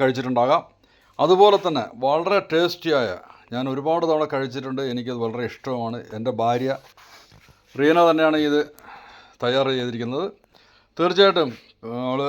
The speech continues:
അത്യാവശ്യം കൈപ്പുണ്യമൊക്കെ ഉള്ള ഒരാളാണ്. അവൾ വളരെ നല്ലൊരു ഡിഷാണിത്. എനിക്ക് വളരെ ഇഷ്ടമുള്ളൊരു കറിയും കൂടിയാണിത്. ഇതിനകത്ത് വേണ്ട സാധനങ്ങളെക്കുറിച്ച് നമ്മൾ പറയാം. സ്വാഭാവികമായിട്ടും മീൻ, പിന്നെ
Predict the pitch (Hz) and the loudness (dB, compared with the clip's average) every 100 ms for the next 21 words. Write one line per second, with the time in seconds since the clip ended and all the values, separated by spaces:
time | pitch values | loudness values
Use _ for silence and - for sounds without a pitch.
0 | 123 127 151 139 135 135 131 143 135 135 | -4 -2 -4 -2 -4 -4 -2 -4 -4 -2
1 | 127 123 127 120 190 _ _ _ _ _ | 0 2 2 0 -6 _ _ _ _ _
2 | 131 120 117 120 135 131 135 139 147 - | -4 -2 0 -2 -2 -2 -2 -2 -4 -8
3 | _ _ _ _ _ _ 156 156 165 127 | _ _ _ _ _ _ -10 -4 -2 -2
4 | 92 87 - _ 127 127 135 120 - _ | -4 -16 -20 _ -8 -6 -6 -6 -10 _
5 | _ _ _ _ _ 131 147 135 170 160 | _ _ _ _ _ -4 -2 -4 -2 0
6 | 156 165 - - _ _ _ _ - 151 | 2 2 0 -8 _ _ _ _ -4 0
7 | 160 156 127 95 87 - _ _ _ - | 0 0 -4 -8 -12 -20 _ _ _ -20
8 | - _ - 151 165 160 170 202 - - | -20 _ -8 -2 0 0 0 -6 -8 -20
9 | _ - 160 202 202 185 185 185 185 185 | _ 0 2 4 4 2 2 0 0 -2
10 | 185 175 156 143 135 147 156 180 180 185 | -2 2 0 0 -2 0 0 -2 -4 -8
11 | - _ _ _ _ - 165 170 165 | -10 _ _ _ _ -10 -6 -2 0